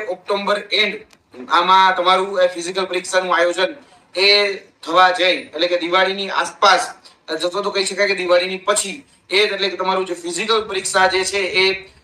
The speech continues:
અ, થોડી લેટ જશે. હજી તમારે જે આ ચોમાસાના જે ચાર મહિના જે કહી શકાય, એ ચાર મહિના જેટલો તો તમારે વેઇટ કરવો જ પડશે. ચેરમેન છે અથવા તો જે મુ-, મુખ્ય અધિકારી જેને કહી શકાય કે જેની જવાબદેહી અને જેની જવાબદારી બને, તો એવા અધિકારીઓ ક્યાંક ને ક્યાંક, અ,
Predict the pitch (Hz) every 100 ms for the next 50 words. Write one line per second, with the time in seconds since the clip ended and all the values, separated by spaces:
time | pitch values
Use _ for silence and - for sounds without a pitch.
0 | _ 165 165 165 165 190 185 196 - 196
1 | - - 180 175 185 185 185 190 180 180
2 | 175 175 185 185 185 185 180 180 175 190
3 | 190 190 185 175 180 202 214 196 160 -
4 | - _ _ - 240 254 214 208 208 208
5 | 196 190 208 202 190 190 185 175 202 202
6 | - 180 175 156 202 202 180 165 - -
7 | - - 196 208 196 180 180 185 180 175
8 | 160 165 160 175 - 202 175 196 208 208
9 | 196 190 185 180 175 147 - - - 170
10 | 160 190 190 180 190 185 185 196 175 170
11 | 185 156 180 180 190 185 180 156 131 -
12 | - - - 175 180 220 220 214 202 202
13 | 202 214 202 196 185 196 202 202 - -
14 | 185 185 180